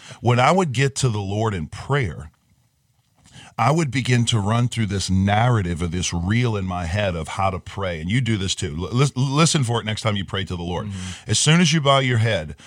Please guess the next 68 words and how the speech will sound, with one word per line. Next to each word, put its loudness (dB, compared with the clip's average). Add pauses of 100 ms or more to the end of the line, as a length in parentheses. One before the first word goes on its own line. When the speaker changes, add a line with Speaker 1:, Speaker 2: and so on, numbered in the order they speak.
(260)
Speaker 1:
I 2
am 2
so 2
good 0
at -4
professional -2
polished -2
prayers -6
that -4
I 2
learned 0
in -4
seminary. -4 (300)
Speaker 2:
Mm. -12 (680)
Speaker 1:
You -4
know, 0
when 2
I 0
close -2
my -2 (140)
eyes, -14 (240)
"Lord, 2
I 2
just 0
pray 0
right 2
now 2
that -2
you'd -2
be 0
made 0
strong -2
in -6
this -6
service. -4
And -4
we -2
pray -2
that -4
you -2
lift -4
our -6
brother -6
up -8
and -12
you, -4 (300)
Speaker 2:
Move -6
Speaker 1:
Lord, 4
Speaker 2:
in -4
a -10
powerful -10
way. -6
Speaker 1:
move 4
in, 0
yeah, 0
hiding 2
behind 2
the -6
cross. -4
Let 0
him 0
decrease." -2
And 0
all 0
those -2
things 0
are 2
good. -6